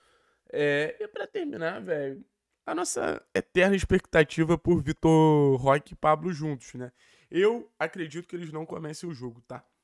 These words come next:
Eu quero deixar isso claro pra vocês. Eu, Thiago, acredito que eles não comecem o jogo, mas a expectativa existe. É uma dupla que hoje eu acho que faria muito sentido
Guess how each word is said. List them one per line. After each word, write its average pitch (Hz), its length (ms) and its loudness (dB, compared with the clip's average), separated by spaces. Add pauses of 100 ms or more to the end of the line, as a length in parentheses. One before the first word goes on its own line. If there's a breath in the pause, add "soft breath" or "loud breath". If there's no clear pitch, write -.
(160)
Eu 123 80 -18
quero 120 180 -12
deixar 131 260 -12
isso - 120 -14
claro 135 240 -6
pra 135 140 -14
vocês. 139 400 -18 (280)
Eu, 147 220 -8
Thiago, 143 360 -4
acredito 139 440 -16
que 160 80 -14
eles 143 140 -14
não 135 120 -12
comecem 156 400 -6
o 190 40 -12
jogo, 147 200 -12
mas 160 300 -12 (840)
a - 120 -10
expectativa 165 640 -10
existe. 190 420 -14 (380 soft breath)
É 117 40 -4
uma 131 200 0
dupla 143 320 -8
que 151 120 -14
hoje 147 240 -6
eu 147 60 -4
acho 143 380 -8
que 160 520 -10 (680)
faria 156 300 -2
muito 175 260 -8
sentido 196 1080 -8